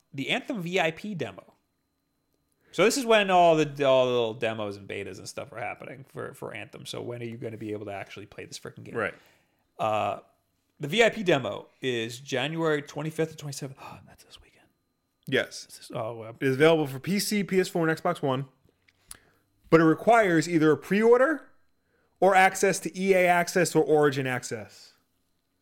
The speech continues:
Speaker 2: So, you, yeah. Do you have a subscription to E A Access and or Origin
Speaker 1: You have to pay
Speaker 2: Access?
Speaker 1: for that, right?
Speaker 2: Yes.
Speaker 1: Then absolutely not. And I'm not pre-ordering crap.
Speaker 2: Right.
Speaker 1: So,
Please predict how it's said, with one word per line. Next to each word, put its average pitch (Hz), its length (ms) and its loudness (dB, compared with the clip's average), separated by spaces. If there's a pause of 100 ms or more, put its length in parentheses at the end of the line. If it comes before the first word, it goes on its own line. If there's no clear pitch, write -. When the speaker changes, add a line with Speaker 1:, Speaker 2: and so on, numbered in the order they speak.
(1500)
Speaker 2:
So, 143 140 -2
you, 160 120 0 (460)
yeah. 110 240 -10 (100)
Do - 80 -8
you 131 60 2
have 131 80 2
a 120 40 -10
subscription 135 480 -6
to 156 60 -4
E 156 240 0
A 151 40 0
Access 151 400 -8
and 156 200 -8
or 151 140 -4
Origin 156 380 -2
Speaker 1:
You - 60 -8
have 143 80 -6
to - 40 -10
pay 170 120 0
Speaker 2:
Access? 165 120 -4
Speaker 1:
for 123 80 -8
that, 101 140 -10
right? 151 240 -10 (520)
Speaker 2:
Yes. 113 760 -4
Speaker 1:
Then 117 300 -10
absolutely 123 760 -8
not. 107 300 -14
And 113 160 -16
I'm 143 220 -10
not 139 240 -10
pre-ordering 143 720 -8
crap. 139 600 -10
Speaker 2:
Right. 131 460 0 (1600)
Speaker 1:
So, 104 320 -10